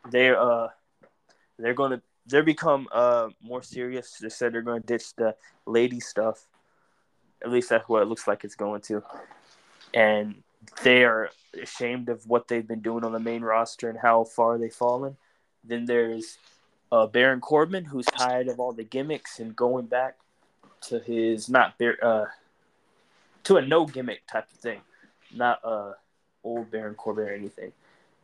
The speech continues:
Then there's just many talent. Dominic Mysterio,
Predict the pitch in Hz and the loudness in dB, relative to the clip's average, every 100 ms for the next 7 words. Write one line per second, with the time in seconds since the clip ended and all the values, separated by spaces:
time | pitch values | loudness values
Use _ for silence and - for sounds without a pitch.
0 | _ - 110 110 110 110 107 117 117 - | _ -8 -6 -2 0 -2 -4 -2 -2 -4
1 | - - - _ _ _ 117 123 165 180 | -10 -14 -18 _ _ _ -2 4 4 2
2 | - 165 156 117 - _ _ _ _ _ | 2 4 4 0 -6 _ _ _ _ _
3 | _ - _ _ _ _ _ - 147 190 | _ -20 _ _ _ _ _ 2 4 6
4 | 196 147 139 - 170 196 160 131 117 | 2 -2 -8 -2 2 4 6 4 4